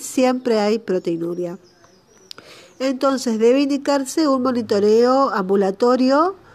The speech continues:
ante la sospecha de hipertensión gestacional en hipertensión arterial no severa en el consultorio,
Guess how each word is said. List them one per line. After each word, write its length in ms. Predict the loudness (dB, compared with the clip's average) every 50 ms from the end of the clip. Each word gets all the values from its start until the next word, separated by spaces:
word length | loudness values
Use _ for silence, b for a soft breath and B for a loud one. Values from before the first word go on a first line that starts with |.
| B B B B B B B
ante 320 | B -2 -2 0 0 0 0
la 140 | 0 0
sospecha 600 | -2 -4 -6 -4 0 0 0 0 0 0 0 2 2
de 340 | 2 2 2 2 2 0 -2
hipertensión 800 | -4 -6 -4 -2 -4 -4 -2 -4 -4 -4 -4 -4 -4 -4 -4 -4
gestacional 960 | -6 -8 -8 -6 -6 -6 -6 -4 -4 -4 -2 -2 0 0 2 2 0 0 -2 -8 -16 _ _ B B B B B B B B B B _ -2
en 520 | 0 2 2 2 2 0 -2 -4 -6 -6 -6
hipertensión 840 | -4 -4 -2 -2 -2 -2 -2 -2 -2 -2 -2 -2 -2 -2 -2 0 0 0
arterial 500 | 0 -2 -2 -2 0 2 2 0 0 0
no 160 | 0 0 0
severa 680 | 0 0 0 0 2 2 2 2 2 2 2 2 2 2
en 80 | 2
el 100 | 0 0
consultorio, 960 | -2 -2 -6 -4 -4 -6 -6 -4 -2 0 0 2 2 2 2 2 2 0 -2